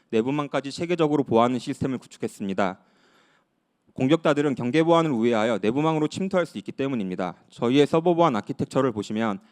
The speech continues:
아이디씨 환경에서는 와주를 통한 통합 모니터링을, 에이더블유에스 환경에서는 가드 듀티를 통한 지능형 탐지를 구현했습니다.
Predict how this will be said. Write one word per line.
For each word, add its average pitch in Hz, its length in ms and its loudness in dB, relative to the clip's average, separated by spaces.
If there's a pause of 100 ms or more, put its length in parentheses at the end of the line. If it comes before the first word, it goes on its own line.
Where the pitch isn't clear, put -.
(180)
아이디씨 135 400 -2
환경에서는 151 1000 0 (360)
와주를 143 360 2
통한 147 280 0
통합 170 220 0
모니터링을, 107 680 -2
에이더블유에스 131 640 0
환경에서는 131 640 -4 (360)
가드 113 220 0
듀티를 143 360 2
통한 131 280 -4
지능형 123 360 -2
탐지를 123 340 -4
구현했습니다. 98 760 -4